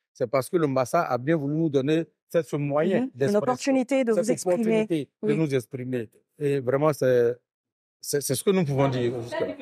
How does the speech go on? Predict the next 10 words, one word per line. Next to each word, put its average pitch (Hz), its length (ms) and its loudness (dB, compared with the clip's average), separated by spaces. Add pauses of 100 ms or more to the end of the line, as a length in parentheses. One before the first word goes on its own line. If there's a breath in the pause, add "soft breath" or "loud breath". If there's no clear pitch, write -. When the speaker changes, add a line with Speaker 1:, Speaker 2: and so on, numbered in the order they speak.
(140)
Speaker 2:
Effectivement, 247 560 2
vous 247 120 2
vous 226 160 0
exprimez 226 500 -2
cette 233 160 0
année 214 180 0
deux 202 100 0
mille 214 140 -2
vingt-quatre. 208 500 0 (120)
Alors, 226 180 4